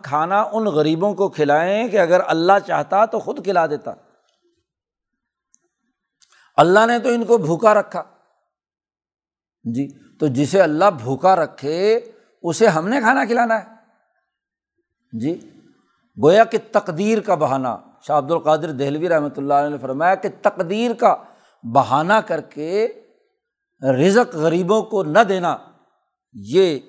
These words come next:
اس پورا جملے کا مقصد ہے کہ تقدیر ہے نا، لو یشاء اللہ، اللہ اگر چاہتا، اللہ نے مقدر میں ان کے غربت لکھی اور ہمیں کہا جاتا اللہ کی تقدیر کو بدل دو،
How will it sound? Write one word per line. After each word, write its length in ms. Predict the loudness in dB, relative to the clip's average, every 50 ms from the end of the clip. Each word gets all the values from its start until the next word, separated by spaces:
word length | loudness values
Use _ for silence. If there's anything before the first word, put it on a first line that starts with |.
| _ -10
اس 460 | -8 -8 -8 -8 -14 -16 _ _ _
پورا 380 | -6 -2 2 4 4 4 4 2 -2 -8 -20 _ _ _ _ -12
جملے 360 | -6 -4 -2 0 2 0 2
کا 120 | 2 0
مقصد 400 | 0 0 -2 -4 -6 -8 -8 -8 -8 -10
ہے 40 | -16 _ _ _ _ _ _ _ _ _ _ _ _ _ _ _ _ _ _ -4
کہ 80 | -4 -2 2 2
تقدیر 500 | 2 2 2 -2 -4 -2 0 2 2 2
ہے 60 | 2
نا، 120 | 2 2
لو 200 | 4 4 4 2 2 -4 -10
یشاء 360 | -8 -8 -8 -4 0 2 2 2
اللہ، 380 | 2 0 -2 -4 -4 -4 -6 -10 -20 _ _ _ _ _ _ _ _ _ -8
اللہ 240 | -4 -2 2 4 6
اگر 240 | 4 4 2 0
چاہتا، 480 | -4 -4 -2 -2 -2 -2 0 0 2 2
اللہ 180 | 2 2 0 0 0
نے 60 | 0
مقدر 480 | -2 -4 -4 -4 -6 -2 0 0 0 0
میں 160 | 0 -4 -6
ان 140 | -6 -6 -4
کے 80 | -2
غربت 400 | 0 0 2 2 2 2 2 0
لکھی 420 | 0 -8 -8 -8 -6 -6 -6 -6 -6 -10 _ _ _ _ _ 2
اور 140 | 4 6 6
ہمیں 320 | 6 2 0 0 -2 -2
کہا 200 | 2 4 4 4
جاتا 320 | 4 4 0 0 0 0 0
اللہ 180 | 0 2 2 0 0
کی 80 | 0 -4
تقدیر 360 | -4 -4 -4 -2 -4 -4 -2
کو 120 | -2 -4
بدل 320 | -2 -2 -2 -2 -2 -2 -2
دو، 120 | -2 -4